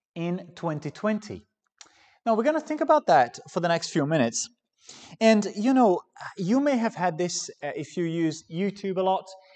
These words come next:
uh, you may have had Google's own twenty twenty in review. I wonder if you have watched that video. If you haven't, I want you to watch it now. Uh, I'm gonna put it on here,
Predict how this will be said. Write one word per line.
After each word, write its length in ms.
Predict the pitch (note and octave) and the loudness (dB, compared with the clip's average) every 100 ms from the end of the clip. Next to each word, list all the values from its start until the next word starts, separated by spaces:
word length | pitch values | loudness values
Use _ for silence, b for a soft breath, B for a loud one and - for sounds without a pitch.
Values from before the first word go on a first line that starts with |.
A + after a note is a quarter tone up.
| b | b
uh, 60 | C#3+ | -4
you 160 | F3 | 0
may 100 | A3 | 0
have 220 | A3 G#3+ E3+ | 0 -2 -2
had 320 | E3 D3 C#3+ D3+ | -4 -4 -8 -8
Google's 520 | C#3 A3 C#3+ A#2+ A2+ - | 0 0 2 0 -2 -6
own 360 | E3 E3 D#3+ E3+ E3+ B _ | -4 -2 -2 -4 -8 B _
twenty 320 | - F#3 - - | -2 -2 -2 -8
twenty 440 | - D3+ C#3 D3 | -6 -6 -6 -10
in 260 | D3 C#3 B2 | -8 -8 -6
review. 400 | B2 E3+ D3+ F#2 _ _ _ _ _ _ b b b b - | -4 -4 -4 -6 _ _ _ _ _ _ b b b b 4
I 60 | |
wonder 260 | G3 C4+ D4 | 8 8 6
if 260 | G#3 G3+ A3 | 4 2 0
you 80 | |
have 200 | F#3 F#3 | 2 2
watched 340 | D3 B2+ B2+ - | 6 4 4 0
that 180 | D#3+ A#3+ | 0 0
video. 280 | G#3 F#2 B2 _ _ _ _ b b b | 0 0 -2 _ _ _ _ b b b
If 140 | F#3 | -4
you 40 | A3+ | 0
haven't, 440 | A#3+ B2 G2 - - | 0 0 -10 -18 -2
I 60 | E3+ | 0
want 180 | A3+ D4 | 0 -2
you 80 | D4 | -4
to 60 | A3 | 0
watch 260 | B3 B3 | 0 0
it 80 | - | -6
now. 380 | G#3+ E3+ D#2+ G#2+ - _ _ _ - | -2 -2 -2 -8 -12 _ _ _ -2
Uh, 60 | A#2+ | 0
I'm 240 | C3 C#3+ | 0 0
gonna 160 | E3 D3 | -2 -2
put 180 | - | -2
it 80 | G3 | 2
on 160 | F#3 E3 | 2 0
here, 280 | B2+ G2 | -4 -6